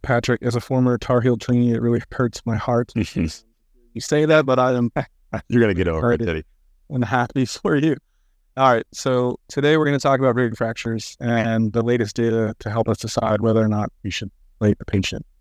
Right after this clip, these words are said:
Speaker 1: This is a fairly deep dive into a pretty nuanced topic.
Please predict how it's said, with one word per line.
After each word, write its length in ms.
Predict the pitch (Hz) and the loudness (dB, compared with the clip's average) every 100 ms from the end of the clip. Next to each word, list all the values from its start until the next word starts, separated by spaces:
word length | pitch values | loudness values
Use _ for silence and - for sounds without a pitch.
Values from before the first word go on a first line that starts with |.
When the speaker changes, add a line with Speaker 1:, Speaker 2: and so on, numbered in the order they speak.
| _ _ _ _ | _ _ _ _
Speaker 1:
This 160 | 127 113 | -6 -4
is 100 | 120 | 0
a 60 | |
fairly 720 | 113 131 127 127 127 123 120 110 | 0 2 2 4 2 2 0 -2
deep 260 | 120 120 | 2 2
dive 320 | - 110 113 | 2 2 2
into 400 | 113 110 - 110 | 2 -2 -2 0
a 80 | 107 | 0
pretty 220 | 101 120 | -2 -2
nuanced 440 | 107 107 107 104 - | 0 2 0 -2 -2
topic. 440 | 110 104 107 120 | -4 -4 -6 -8